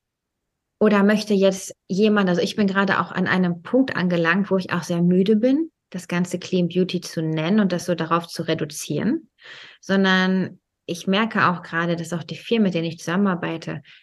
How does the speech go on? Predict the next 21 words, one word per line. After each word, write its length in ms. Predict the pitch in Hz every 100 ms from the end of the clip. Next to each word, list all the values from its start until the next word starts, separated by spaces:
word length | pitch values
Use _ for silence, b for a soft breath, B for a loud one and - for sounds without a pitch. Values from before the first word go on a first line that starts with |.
| -
es 100 | 175
ist 180 | 196 -
absoluter 560 | 220 - 247 226 214 -
Umschwung 360 | 220 - 175
gerade 280 | 165 156 151
da. 120 | 156
Es 100 | 156
geht 180 | - 185
wirklich 240 | 190 214 196
in 60 |
diese 160 | 185 175
Science, 720 | - - 190 185 143 - - _ _ _ _ _ _ _ _ - -
Green 360 | - 220 240 220
Tech, 380 | 175 151 147 -
Green 520 | 185 190 196 196 190
Biotech, 720 | 180 214 208 180 165 127 - - _ _ _
ähm, 460 | 170 156 147 151 - 156
Schiene, 380 | - 170 156
wo 40 | 160
man 220 | 156 160
wirklich 440 | 196 202 196 190